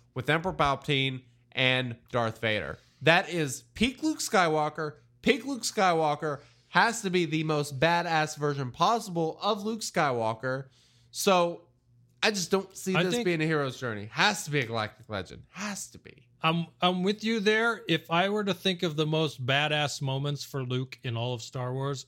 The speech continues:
Speaker 2: it would be Jabba's palace. I don't even think he was that badass in the fight with Palpatine. I think the way he walked into Jabba's palace like he owned it was the, the time where I thought he was the most badass.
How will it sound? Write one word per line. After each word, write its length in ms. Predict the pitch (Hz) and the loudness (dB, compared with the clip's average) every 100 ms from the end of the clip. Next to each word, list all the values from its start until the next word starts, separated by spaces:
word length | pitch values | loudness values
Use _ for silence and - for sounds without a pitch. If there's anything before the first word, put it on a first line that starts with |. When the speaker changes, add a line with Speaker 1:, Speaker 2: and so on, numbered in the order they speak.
| - | -6
Speaker 2:
it 180 | 127 127 | -4 -4
would 160 | 117 | -6
be 160 | 110 117 | -4 -4
Jabba's 340 | 113 110 107 95 | -4 -6 -8 -12
palace. 540 | 104 90 - - - _ _ _ _ _ _ _ _ _ - | -14 -14 -18 -20 -20 _ _ _ _ _ _ _ _ _ 2
I 160 | 165 | 4
don't 160 | 226 220 | 4 2
even 180 | 208 175 | 0 0
think 200 | 185 170 | -2 0
he 120 | 175 | 0
was 160 | 156 | 0
that 280 | 135 147 139 | 0 0 -2
badass 580 | 135 131 127 123 113 - _ _ _ - | -4 -2 -2 -4 -6 -12 _ _ _ -6
in 180 | 143 135 | -4 -4
the 80 | |
fight 340 | 120 - 127 117 | -4 -4 -4 -4
with 140 | 117 | -6
Palpatine. 600 | - 107 101 - 98 - - - - - _ | -4 -6 -8 -16 -20 -20 -20 -20 -20 -20 _
I 140 | 151 185 | 2 2
think 280 | 196 185 - - - _ | 2 -2 -6 -20 -20 _
the 80 | 160 | 0
way 160 | 165 165 | 2 2
he 160 | 180 | 0
walked 440 | 143 135 156 170 175 | 0 2 2 2 -2
into 220 | 165 160 | 0 -2
Jabba's 420 | 135 147 143 127 | 0 0 0 -4
palace 440 | - 139 131 120 | 0 0 0 -2
like 160 | 135 123 | -4 -2
he 160 | 123 127 | -2 -2
owned 220 | 127 117 | -2 -2
it 140 | 110 - _ | -6 -10 _
was 300 | 131 127 113 | -4 -2 -2
the, 320 | 117 120 120 123 - | -2 -2 -4 -8 -8
the 160 | 135 123 | -4 -4
time 420 | - 139 135 123 | -2 -2 0 -2
where 340 | 117 117 110 110 _ _ _ _ - | -4 -4 -6 -10 _ _ _ _ -4
I 140 | 131 | -2
thought 180 | 127 127 | -2 -4
he 60 | 113 | -4
was 160 | 113 | -6
the 60 | 107 | -8
most 240 | 104 98 - | -12 -14 -18
badass. 640 | 101 104 _ 131 - | -20 -20 _ -20 -20